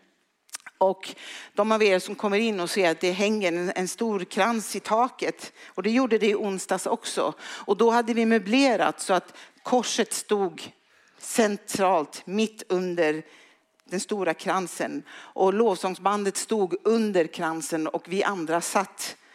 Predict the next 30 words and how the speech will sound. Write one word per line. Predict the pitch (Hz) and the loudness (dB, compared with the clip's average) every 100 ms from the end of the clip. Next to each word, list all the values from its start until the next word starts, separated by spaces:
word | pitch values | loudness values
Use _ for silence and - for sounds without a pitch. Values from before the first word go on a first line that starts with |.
| _ _ _ _ _ _ _ _ _ _ | _ _ _ _ _ _ _ _ _ _
runt | - 185 170 - | -4 -2 -2 -4
om. | 196 165 143 147 - _ _ _ _ _ _ _ _ | -2 -2 -4 -8 -14 _ _ _ _ _ _ _ _
Eh, | - 175 170 | -4 0 0
hade | 180 180 | 0 0
jag | 170 | -2
tänkt | 208 190 | -2 -4
på | - | -4
det | 160 | -4
så | 160 | -2
hade | 151 | -2
jag | 156 | -2
kunnat | - 175 160 - | -4 -8 -8 -10
få, | - 180 180 | -16 -12 -12
få | - 190 | -8 -8
med | 175 156 | -6 -6
en | 160 | -6
bild | 180 147 - | -6 -6 -8
här | 156 147 | -8 -8
i | 151 | -10
tid. | - 151 139 - _ - - - - - _ _ _ _ _ - | -8 -8 -10 -18 _ -20 -20 -20 -20 -20 _ _ _ _ _ -2
Ehm, | 196 202 196 202 - _ | 0 2 0 -4 -10 _
det | 214 | 0
här | 262 339 392 403 | 2 2 2 2
var | 254 202 170 | 2 2 2
ett | - - | 0 -6
sätt | - 143 - | -2 -2 -2
för | - 202 | -6 -4
oss | - 165 - | 0 -2 -2
att | 165 - | -6 -6
medvetet | 180 233 294 262 143 165 170 220 262 - - 123 120 - - | -4 2 4 4 0 -6 -4 0 0 -2 -6 -4 -4 -8 -14